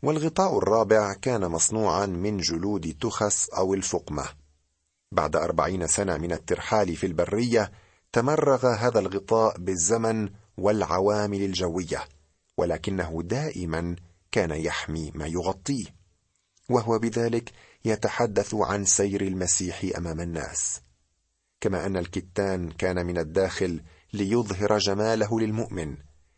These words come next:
كان التخس من الخارج لا يكشف أي جمال.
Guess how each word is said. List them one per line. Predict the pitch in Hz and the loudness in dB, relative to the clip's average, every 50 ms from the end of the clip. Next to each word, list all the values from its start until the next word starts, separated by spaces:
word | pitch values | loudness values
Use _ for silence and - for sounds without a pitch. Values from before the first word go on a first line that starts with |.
| _ _ _ | _ _ _
كان | - 101 95 | 0 0 0
التخس | 87 85 - - 104 98 - - 90 85 - - - | 0 -4 -4 -6 -6 -4 -2 0 0 0 0 0 -2
من | 87 82 80 | -4 -4 -4
الخارج | 80 78 - - - 95 92 92 92 90 82 80 - - - _ _ - | -4 -6 -4 0 0 2 2 2 2 0 -2 -4 -6 -10 -16 _ _ -6
لا | 95 90 98 98 95 | -2 0 2 2 2
يكشف | 90 92 92 90 - - - 98 85 - - - - | 2 0 -2 -2 -2 -2 -2 -2 -4 -4 -6 -6 -4
أي | 95 92 87 85 | -4 -4 -2 -2
جمال. | 85 - 90 87 85 78 64 67 65 57 | -2 -2 -2 -4 -4 -6 -6 -6 -8 -10